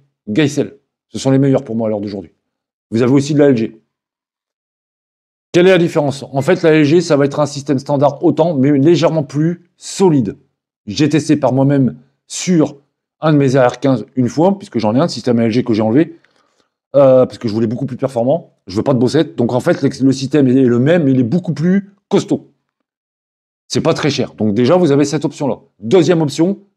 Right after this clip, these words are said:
Geissel Timney, notamment pour ce qui concerne les queues de détente et les départs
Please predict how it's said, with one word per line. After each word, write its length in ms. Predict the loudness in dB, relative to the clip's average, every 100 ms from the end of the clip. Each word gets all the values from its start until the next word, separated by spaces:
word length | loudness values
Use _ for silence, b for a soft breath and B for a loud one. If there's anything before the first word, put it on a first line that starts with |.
| -10
Geissel 540 | -2 -2 0 -2 -2 -6
Timney, 400 | -2 0 -2 -8 _ _ -6
notamment 480 | -2 0 0 -2 -10 _
pour 120 | -12
ce 60 | -10
qui 60 |
concerne 320 | -8 -4 0 0
les 100 | -2
queues 160 | -2
de 120 | 0
détente 360 | 2 0 0 -2
et 40 |
les 100 | -2
départs 480 | -2 2 0 0 -8